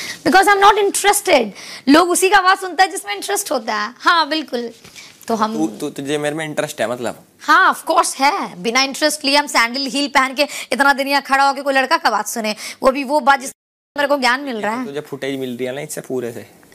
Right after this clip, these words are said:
Speaker 2: तो अच्छी भी तो लग रही है इनमें, इसलिए तो खड़ी है तू।
Speaker 1: नहीं।
Speaker 2: मेरे लिए खड़ी है?
Speaker 1: Of course आपके लिए।
Speaker 2: अरे मुझे लगा कैमरे के लिए खड़ी है।
Speaker 1: No way।
Speaker 2: मेरा नाम कैमरा है क्या?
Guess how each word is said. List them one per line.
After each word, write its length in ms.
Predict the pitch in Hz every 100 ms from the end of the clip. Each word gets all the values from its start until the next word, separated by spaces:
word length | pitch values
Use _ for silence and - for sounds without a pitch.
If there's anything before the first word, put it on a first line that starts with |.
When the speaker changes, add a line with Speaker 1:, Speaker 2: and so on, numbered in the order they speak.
| - _ _ -
Speaker 2:
तो 80 | 127
अच्छी 220 | 123 135
भी 60 | 135
तो 100 | 131
लग 120 | 123
रही 140 | 120
है 80 | 151
इनमें, 200 | 226 147 - - - - - - -
इसलिए 220 | - 131
तो 60 | 139
खड़ी 200 | 131 151
है 100 | 147
तू। 140 | 101 - - - 254
Speaker 1:
नहीं। 440 | 302 302 269 262
Speaker 2:
मेरे 160 | 254 151
लिए 140 | 208
खड़ी 200 | 202 151
है? 140 | 92 - -
Speaker 1:
Of 60 | 202 -
course 220 | 311 330 285
आपके 280 | 240 247
लिए। 300 | 226 220 214
Speaker 2:
अरे 300 | 233 214 139
मुझे 240 | 139 120 120
लगा 220 | 113 113
कैमरे 400 | 98 92 101 98
के 60 | 98
लिए 140 | 98
खड़ी 240 | 98 -
है। 380 | - - 240 233
Speaker 1:
No 280 | 247 247 247
way। 340 | 214 226 226 196 120
Speaker 2:
मेरा 140 | 127
नाम 180 | 127 127
कैमरा 380 | 127 117 120 113
है 80 | 92
क्या? 160 | 131